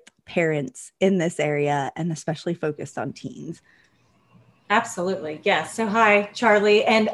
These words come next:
Speaker 2: um, yeah. And by the way, I love when you pronounce my name right, and it's okay if not, but it's important. I have three boys too, Christy, and I have a seventeen, almost eighteen-year-old boy, a ten, and an eight-year-old. And so, right. So I've,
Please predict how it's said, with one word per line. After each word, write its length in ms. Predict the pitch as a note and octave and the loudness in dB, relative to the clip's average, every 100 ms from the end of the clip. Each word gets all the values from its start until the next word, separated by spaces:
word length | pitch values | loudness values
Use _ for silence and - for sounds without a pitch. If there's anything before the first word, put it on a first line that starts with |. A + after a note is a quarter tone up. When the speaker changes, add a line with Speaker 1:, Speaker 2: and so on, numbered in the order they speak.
| - A3 | -2 4
Speaker 2:
um, 520 | G#3 G3 G3+ A3+ - | 6 6 4 -2 -6
yeah. 480 | A#3 - D#4+ B3 F3+ | -12 2 6 8 6
And 300 | A#3+ A#3 G3 | 6 4 6
by 100 | B3 | 4
the 80 | B3 | 6
way, 120 | A#3 | 6
I 120 | G#3 | 6
love 240 | G#3 G#3 A3+ | 6 4 4
when 140 | A#3 | 2
you 80 | G#3+ | -4
pronounce 500 | A3 G3+ F#3+ G3 - | -6 -6 -4 -4 -8
my 100 | F3+ | -6
name 240 | A3 D4 | -2 -2
right, 320 | A#3+ G3 G3 G#3 | 0 2 0 0
and 180 | A#3+ C4+ - | -2 -2 -2
it's 180 | A#3 C4+ | -2 0
okay 340 | C4 C4 B3 | 0 0 0
if 160 | A#3+ A#3+ | -2 -2
not, 320 | A3+ B3+ B3+ | 0 -2 -2
but 80 | F#4 | -4
it's 180 | G#4+ | -4
important. 520 | B3+ A3 A3+ G#3 G#3+ - - - _ - | -6 -4 -2 -2 -4 -10 -18 -20 _ 0
I 100 | F#4 | 0
have 340 | E4 D4 G3+ G3+ | 2 2 0 0
three 240 | G#3 G#3 | 0 2
boys 460 | F#3+ F#3 F3 E3+ - | 2 2 0 -4 -14
too, 340 | - A#3 A#3 | -6 -2 -2
Christy, 580 | A#3 F3+ - F#3+ F3 - | 0 -2 -2 -4 -4 -4
and 320 | G3+ F3+ F#3 - - - - | -4 -4 -6 -12 -20 -20 -4
I 100 | A#3 | 0
have 100 | A3 | 2
a 100 | G3+ | 2
seventeen, 540 | F#3 - B3+ C4+ C#4 B3 | 2 2 2 2 0 2
almost 340 | A#3 A3 A3 | 2 0 0
eighteen-year-old 720 | G#3 G3 - G#3 F#3+ F3+ F3+ - _ | 0 0 -2 -4 0 0 -2 -10 _
boy, 500 | G3 F#3 F3+ F3+ F3+ - | -2 0 2 0 -2 -6
a 100 | F3 | -8
ten, 460 | F3 - G3+ F#3+ F#3+ | -8 -6 -2 -2 -2
and 160 | F#3+ | -2
an 80 | G3+ | 0
eight-year-old. 640 | B3+ - F#3 E3+ D#3+ - _ - - _ _ | 0 0 -2 -2 -4 -10 _ -20 -20 _ _
And 180 | G#3+ G#3 | -2 -2
so, 300 | - A3+ G3 | 2 2 4
right. 340 | G#3+ A#3+ C4+ | 6 6 4
So 120 | C#4 C4+ | 0 4
I've, 380 | A#3 C#4+ C#4+ | 6 6 4